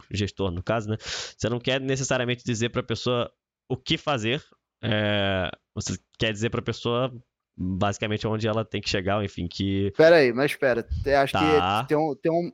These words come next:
Speaker 2: tem um, uma zona cinza aí. É,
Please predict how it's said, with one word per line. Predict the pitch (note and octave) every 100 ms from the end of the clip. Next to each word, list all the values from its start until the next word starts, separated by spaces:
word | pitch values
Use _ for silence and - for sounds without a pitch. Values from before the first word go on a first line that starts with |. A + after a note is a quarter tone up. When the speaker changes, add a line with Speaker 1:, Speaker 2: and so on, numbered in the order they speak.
| _
Speaker 2:
tem | D#3+
um, | D3+ E3 E3 D3
uma | C#3
zona | E3+ G3
cinza | - D#3 D3 D3
aí. | A#2+ A2 - - - _ _
É, | - C3+ A#2 -